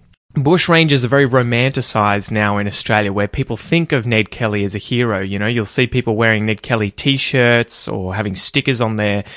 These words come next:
their cars, you know, it's on brands. I actually played for a little kids basketball team when I was a kid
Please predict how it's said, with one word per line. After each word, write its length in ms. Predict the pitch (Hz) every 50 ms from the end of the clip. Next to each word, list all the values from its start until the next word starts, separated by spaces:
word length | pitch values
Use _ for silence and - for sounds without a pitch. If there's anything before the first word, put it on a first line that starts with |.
| - - - - - - - -
their 140 | - 98 90
cars, 760 | - - - - 135 135 135 135 135 135 135 135 135 131 -
you 80 | 123 113
know, 200 | 117 113 117 117
it's 160 | 113 104 -
on 220 | 120 110 110 107 98
brands. 800 | 110 113 120 123 127 131 131 131 131 131 127 123 117 - - - - - - - -
I 160 | 127 131 131
actually 460 | 131 127 - - - 131 120 117 117
played 380 | - - - 117 110 113 113 113
for 120 | - 127
a 60 | 117
little 200 | 110 113 110 107
kids 320 | - - - 113 101 95 113
basketball 600 | - - 113 117 131 135 - - 101 - 135 127
team 420 | - - - 135 127 127 127 123 120
when 100 | 113 113
I 120 | 113 110
was 140 | 110 104 107
a 40 | -
kid 380 | - - 131 123 120 117 117